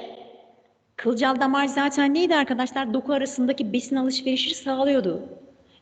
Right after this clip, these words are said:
Atar damar ucundaki kan basıncı normal kılcal damardaki protein ozmotik basıncından fazla olduğu için kılcal damarın içerisinde bulunan besin ve çözünmüş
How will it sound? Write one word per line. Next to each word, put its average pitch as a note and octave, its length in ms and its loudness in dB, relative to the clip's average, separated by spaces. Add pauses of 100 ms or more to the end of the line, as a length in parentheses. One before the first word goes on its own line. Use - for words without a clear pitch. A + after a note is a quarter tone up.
Atar C4+ 340 2
damar C#4 220 4
ucundaki C#4 520 4
kan D4 380 0
basıncı A3 580 6
normal C4 400 4
kılcal B3+ 460 2
damardaki A#3+ 1300 2
protein A#3+ 360 6
ozmotik A#3+ 460 4
basıncından A#3+ 560 4
fazla G#3+ 340 2
olduğu D#4+ 500 8
için F3+ 360 2 (520)
kılcal A3+ 540 -2
damarın D4 280 4
içerisinde B3+ 600 0
bulunan A#3 640 4 (160)
besin A#3+ 680 6
ve F3 300 6 (380)
çözünmüş A#3+ 840 2